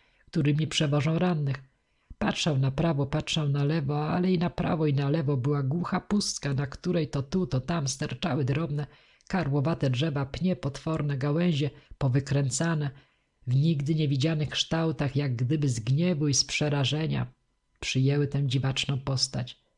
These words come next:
Cała wegetacja, ciemna, rzadka, smutna, dawała tej ogromnej równinie pozór niezmierzonego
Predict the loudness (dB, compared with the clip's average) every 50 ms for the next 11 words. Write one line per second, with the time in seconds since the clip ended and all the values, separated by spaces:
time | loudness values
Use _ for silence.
0 | _ _ _ _ _ _ -18 _ -4 -2 0 0 0 0 0 0 0 0 0 0
1 | 0 -4 -2 -2 -2 -2 -2 -4 -4 -2 -2 -2 -2 0 -2 -2 -2 0 0 -2
2 | 0 -2 -4 -4 -8 -10 -6 -4 -2 -2 -2 0 0 -2 -4 -4 -4 -4 -4 -4
3 | -2 -2 -4 -4 -2 -2 -2 -2 -2 -2 -4 -2 -2 -2 0 0 0 0 0 0
4 | 0 0 0 0 0 0 0 0 0 0 0 0 -2 -2 0 0 0 -2 -2 -4
5 | -4 -4 -2 -2 0 -2 -2 -4 -4 -8 -10 _ _ _ _ -16 -4 0 2 2
6 | 2 2 2 2 2 2 2 2 2 0 0 0 0 0 0 0 -2 -2